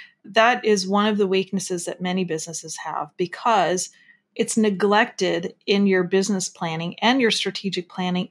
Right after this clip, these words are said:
if you happen to be a successful business who does that as a regular practice. Now, we teach all of our startups how to do a correct business plan that takes that into account. And when you do a strategic plan, you know,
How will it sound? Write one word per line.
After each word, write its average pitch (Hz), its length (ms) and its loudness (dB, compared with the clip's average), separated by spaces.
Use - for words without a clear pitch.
if 226 220 2
you 214 80 0
happen 190 420 0
to 185 140 -8
be 175 160 -2
a 175 40 -6
successful 175 640 -6
business 175 400 -10
who 185 120 -6
does 180 320 -6
that 190 160 -4
as 175 160 -6
a 180 40 -16
regular 180 360 -8
practice. - 580 -10
Now, 202 120 2
we 247 160 2
teach 269 320 0
all 208 300 2
of 190 100 2
our 175 120 -2
startups 175 760 -4
how 190 300 0
to 180 100 0
do 180 400 0
a 180 140 -6
correct 175 580 -6
business 226 380 -2
plan 220 480 -2
that 190 180 -8
takes - 260 -6
that 175 160 0
into 175 240 -2
account. 208 600 -2
And 190 360 2
when 208 280 2
you 208 80 4
do 196 140 2
a 190 40 2
strategic 190 600 -4
plan, 180 560 -4
you 202 160 -4
know, 175 280 -10